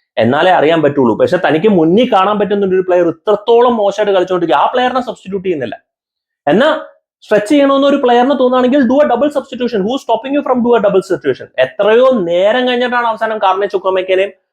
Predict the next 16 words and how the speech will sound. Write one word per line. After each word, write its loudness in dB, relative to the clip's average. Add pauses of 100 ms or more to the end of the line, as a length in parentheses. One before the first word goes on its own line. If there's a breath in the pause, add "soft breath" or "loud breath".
(220)
നോണി 2
മാഡോക്കനെയും 0
കൊണ്ടുവന്നത്. 0
ആ -4
കാർണെ 0
ചുക്കോമേക്കനെ 0
കൊണ്ടുവന്നതിന്റെ 0
എഫക്ട് -2
ഉണ്ട്. 2
അവസാനം 0
കാർണെ 0
ചുക്കോമേക്ക -2
went -2
into -4
a, 2 (600)
uh, 0